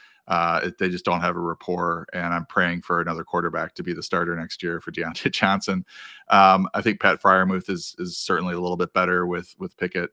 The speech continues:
in the lineup as well. Um, I, that would be, that's an interesting question. If, if Pickett is in the lineup, do you, do you start Pickens over Goodwin? 'Cause they both have pretty good matchups. Uh, Kansas City's twenty-first adjusted fantasy points allowed to receivers. Uh, Vegas is sixteenth. Um,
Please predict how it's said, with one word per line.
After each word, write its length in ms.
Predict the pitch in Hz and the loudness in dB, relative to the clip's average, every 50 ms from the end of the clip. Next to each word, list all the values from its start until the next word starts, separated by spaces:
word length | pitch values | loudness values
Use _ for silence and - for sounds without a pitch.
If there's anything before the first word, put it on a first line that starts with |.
| - | -8
in 80 | 95 92 | -6 -6
the 80 | 87 85 | -6 -4
lineup 320 | 85 85 87 85 82 - | -4 -4 -4 -4 -6 -8
as 100 | 82 - | -10 -6
well. 400 | 90 90 90 90 90 92 92 - _ _ - - - _ _ - | -2 0 0 2 0 0 -2 -6 _ _ -20 -20 -20 _ _ 2
Um, 320 | 101 101 95 95 92 95 - _ _ _ - | 6 6 8 8 6 4 0 _ _ _ 0
I, 100 | 127 - - _ _ _ _ - | 0 0 -2 _ _ _ _ 0
that 160 | - 127 127 | 4 6 6
would 100 | 143 135 | 6 4
be, 80 | 143 127 | 4 4
that's 220 | 117 123 - - | 4 4 4 4
an 60 | 127 | 2
interesting 360 | 127 120 - - - - 110 | 0 0 -2 -2 -2 0 0
question. 420 | 95 - 98 101 - - - 98 95 | 2 2 2 2 2 2 0 0 0
If, 120 | 87 - - | -2 -2 -4
if 180 | - 95 - | -6 -6 -2
Pickett 300 | - - 104 104 110 101 | 0 0 0 2 2 2
is 220 | 98 101 104 95 92 | 2 2 0 0 -2
in 140 | 85 98 | 0 0
the 60 | 95 90 | 0 0
lineup, 440 | 90 92 90 90 92 92 87 85 | 2 0 0 0 0 -2 -2 -4
do 100 | - - | -6 -6
you, 160 | 90 90 90 85 - - | -6 -6 -6 -6 -10 -12
do 100 | - 90 | -10 -8
you 80 | 92 90 | -6 -6
start 260 | - - 95 90 - | -2 0 0 0 0
Pickens 320 | - 101 92 - 90 90 92 | -2 -4 -4 -4 -4 -4 -2
over 160 | 90 82 85 | -4 -4 -4
Goodwin? 300 | - 95 95 90 92 90 | -4 -4 -4 -4 -4 -6
'Cause 120 | - 95 | -4 -2
they 60 | 104 | -2
both 200 | 95 107 120 127 | 2 2 2 4
have 160 | - 107 95 - | 4 2 2 2
pretty 160 | - 98 98 | 0 0 0
good 160 | 95 95 87 | 0 -2 -2
matchups. 540 | 90 87 87 - - 90 87 - - - - - - - - - _ - | -2 -2 -2 -2 -2 -2 -2 -4 -6 -10 -12 -16 -20 -20 -20 -12 _ -2
Uh, 120 | 87 85 | -2 -2
Kansas 360 | - - 107 101 92 92 - | 0 0 2 2 2 0 -2
City's 200 | - 98 92 87 | -2 -2 -2 -4
twenty-first 460 | - - 95 92 87 - 92 87 - | -4 -4 -4 -4 -2 -2 -2 -2 -4
adjusted 280 | - - 92 - - - | -4 -6 -6 -6 -6 -6
fantasy 220 | 90 90 90 - | -6 -6 -6 -6
points 240 | - - 90 87 - | -6 -6 -6 -6 -4
allowed 200 | 87 87 87 85 | -2 -2 -2 -2
to 60 | 85 | -4
receivers. 580 | 87 87 - - 92 87 85 87 87 82 - - | -6 -6 -6 -6 -6 -4 -4 -4 -4 -6 -6 -8
Uh, 100 | 82 85 | -8 -6
Vegas 380 | 82 87 87 87 90 87 - 85 | -4 -4 -4 -4 -4 -6 -6 -6
is 80 | 87 | -6
sixteenth. 580 | - - 87 - - - 90 90 87 85 - _ _ _ - - - - - _ - | -8 -8 -8 -10 -8 -6 -6 -6 -6 -6 -10 _ _ _ -20 -20 -20 -20 -20 _ -2
Um, 480 | - 90 87 85 85 82 82 78 - | 2 4 4 4 4 2 0 -4 -10